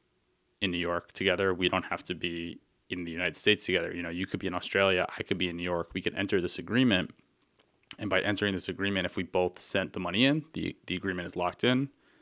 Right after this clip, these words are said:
And, you know, we agreed on the outcome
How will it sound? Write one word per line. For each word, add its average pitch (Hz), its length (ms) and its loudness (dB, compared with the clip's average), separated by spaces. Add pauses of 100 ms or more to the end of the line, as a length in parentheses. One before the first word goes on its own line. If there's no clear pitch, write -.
(320)
And, 85 480 2
you 95 60 -2
know, 87 140 0
we 87 140 -4
agreed 87 280 -2
on 85 140 -2
the 87 100 -2
outcome 92 480 -2